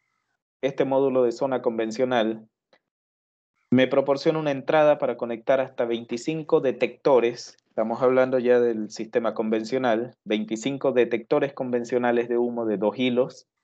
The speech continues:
en una sola dirección de nuestro panel inteligente.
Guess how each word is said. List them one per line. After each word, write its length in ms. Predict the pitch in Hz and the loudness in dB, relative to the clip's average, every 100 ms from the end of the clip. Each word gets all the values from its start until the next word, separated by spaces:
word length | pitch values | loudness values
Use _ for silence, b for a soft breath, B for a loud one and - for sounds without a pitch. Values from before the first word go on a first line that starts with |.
| _ _ - | _ _ -2
en 260 | 131 123 - | -2 -4 -2
una 260 | 151 151 | 0 2
sola 300 | 143 160 147 | 0 2 4
dirección 540 | 139 123 120 - 170 156 | 4 2 0 0 0 0
de 100 | 127 | -4
nuestro 300 | 113 - 107 | -6 -8 -2
panel 280 | 107 110 107 | -2 0 -2
inteligente. 760 | 101 95 90 107 85 - - | -4 -6 -6 -6 -6 -12 -20